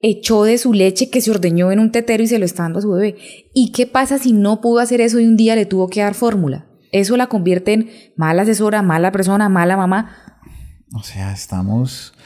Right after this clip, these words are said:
Speaker 2: mal, des-, o sea, la manera en que usamos las redes sociales dice mucho acerca de nosotros.
Speaker 1: Pero entonces vuelvo y me encamino aquí a esto del espacio de mamá ríe y mamá llora.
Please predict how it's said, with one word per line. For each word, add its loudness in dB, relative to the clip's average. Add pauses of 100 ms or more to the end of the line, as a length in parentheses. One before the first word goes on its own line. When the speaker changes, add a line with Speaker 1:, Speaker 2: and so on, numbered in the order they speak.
(380)
Speaker 2:
mal, 2
des-, 0 (100)
o -16
sea, -4
la 2
manera 2
en 0
que -10
usamos 0
las 0
redes -2
sociales -2
dice -2
mucho 2
acerca -2
de 2
nosotros. -6
Speaker 1:
Pero 2
entonces 0 (100)
vuelvo 2
y 2
me 2
encamino 0
aquí -2
a 2
esto -4
del 2
espacio -2
de 2
mamá 0
ríe 0
y 0
mamá -2
llora. -2